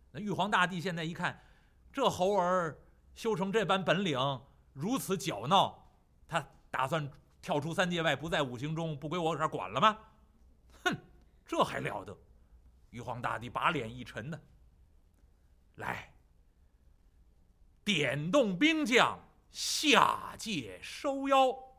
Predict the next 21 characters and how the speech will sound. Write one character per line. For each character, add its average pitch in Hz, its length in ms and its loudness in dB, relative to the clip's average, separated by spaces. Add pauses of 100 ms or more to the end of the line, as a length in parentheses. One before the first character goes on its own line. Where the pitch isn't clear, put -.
(1900)
玉 254 100 2
皇 240 240 6
大 240 180 12
帝 208 240 0 (360)
话 214 360 6
音 285 220 4
刚 330 260 8
落， 311 380 2 (800)
从 208 240 -6
颁 330 280 8
布 214 160 0
中 208 300 -2 (300)
走 123 400 -4
出 190 220 -4
一 180 100 -4
人 123 320 -4 (320)
，“啊， 196 880 0 (460)
陛 269 140 2
下， 175 220 0 (400)
陛 180 120 -4
下， 131 260 -4